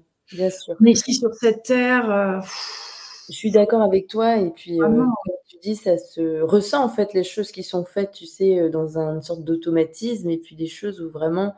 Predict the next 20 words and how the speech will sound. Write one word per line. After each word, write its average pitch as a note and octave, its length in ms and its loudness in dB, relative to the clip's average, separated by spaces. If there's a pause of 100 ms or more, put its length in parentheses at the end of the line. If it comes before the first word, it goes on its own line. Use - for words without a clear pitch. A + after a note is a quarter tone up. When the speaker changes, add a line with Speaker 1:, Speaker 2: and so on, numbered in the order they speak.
(340)
Speaker 1:
il D#3 60 2
y - 20 10
a D#3+ 60 8
du D#3+ 180 -6
cœur A3+ 240 8
à G3 80 10
l'ouvrage F#3+ 600 2
et E3 80 0
c'est E3 160 -6
complètement F#3 480 -4
différent F#3+ 680 -2
et A#3+ 60 -4
ça F3 160 4
vibre D#3 340 -4
pas D#4 80 2
de B3 80 2
la G#3 80 4
même G#3+ 180 2
manière. D#3+ 360 -2 (560)
Alors, F3+ 280 6